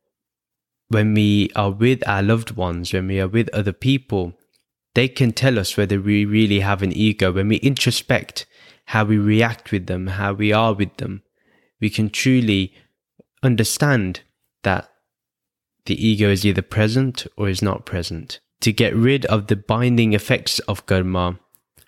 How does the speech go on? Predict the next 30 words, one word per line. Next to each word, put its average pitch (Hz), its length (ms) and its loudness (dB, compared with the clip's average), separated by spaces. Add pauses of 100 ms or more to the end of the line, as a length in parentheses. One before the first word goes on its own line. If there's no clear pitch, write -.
(180)
generated 117 580 2
from - 240 -4
action, - 560 -6 (1040)
we 104 100 4
know 104 300 2
that 101 220 -2
only 95 260 -2
wisdom, 113 600 0 (200)
vivek, 101 600 0 (240)
can 92 160 -6
help. - 460 -8 (180)
Now 110 200 2
we'll 113 200 4
go 104 240 2
on 101 120 2
to 101 120 -2
verse 101 340 0
forty. 123 600 -2 (880)
"First 165 360 0
of 131 140 0
all, 92 320 2 (160)
the 123 140 2
results 120 500 0
of 120 140 -2
Buddhi 131 260 0
Yoga 92 640 -2 (580)
practice - 600 -2 (180)
are 107 120 -2
never 120 400 2
lost 107 540 -2